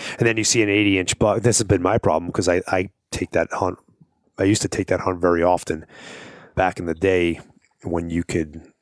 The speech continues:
Speaker 2: wait for the leftover tags and put in for the hunt that you wanted to get.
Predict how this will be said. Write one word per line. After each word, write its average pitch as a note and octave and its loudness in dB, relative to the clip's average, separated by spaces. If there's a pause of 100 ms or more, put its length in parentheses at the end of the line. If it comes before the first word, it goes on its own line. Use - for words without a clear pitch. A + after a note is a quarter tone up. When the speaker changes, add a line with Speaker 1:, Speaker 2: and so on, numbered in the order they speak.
(200)
Speaker 2:
wait F#2 0
for - 0
the F2 0
leftover E2+ 0
tags E2+ 0 (440)
and E2+ -2
put F#2 4
in E2+ 0
for E2+ 0
the D#2 -2 (280)
hunt F2+ -2
that - -4
you E2 -2
wanted F2 2
to D#2 -2
get. E2 0